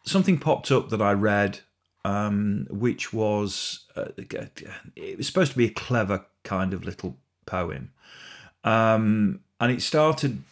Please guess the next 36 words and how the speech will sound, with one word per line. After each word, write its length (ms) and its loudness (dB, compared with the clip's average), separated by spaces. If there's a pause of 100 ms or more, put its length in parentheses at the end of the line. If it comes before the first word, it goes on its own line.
(140)
with 400 2
something 520 0
that 180 0
said, 320 0
"This 180 -4
is 120 0
not 280 0
meant 300 2
to 80 -6
be 180 0
in 100 0
any 220 2
way, 500 0 (540)
you, 260 -8 (280)
you 100 -2
know, 160 0
racist," 640 0
which 460 -2 (440)
straight 360 2
away 280 4
means 280 2
it's 140 -6
gonna 180 -4
be 120 -6
racist. 500 -12
You 100 -2
don't 240 0
start 500 -2
anything 460 -2
with 120 -8
that 180 -14
kind 200 -10
of 60 -10
sentence 480 -8
without 340 -2
effectively 600 -10